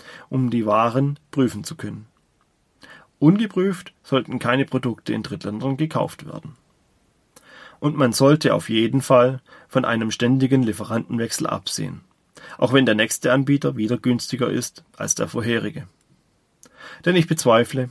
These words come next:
dass man als Unternehmen plötzlich neben Hersteller des eigenen Produktes auch die Pflichten des Herstellers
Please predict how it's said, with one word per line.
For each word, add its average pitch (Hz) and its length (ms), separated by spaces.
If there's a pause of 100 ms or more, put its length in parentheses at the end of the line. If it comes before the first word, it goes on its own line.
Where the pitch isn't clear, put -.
dass 120 160
man 117 120
als 110 400
Unternehmen 127 640
plötzlich 120 440
neben 110 260
Hersteller 113 500
des - 220
eigenen 120 340
Produktes 131 560 (460)
auch 170 220
die 190 140
Pflichten 151 360
des 127 180
Herstellers 123 600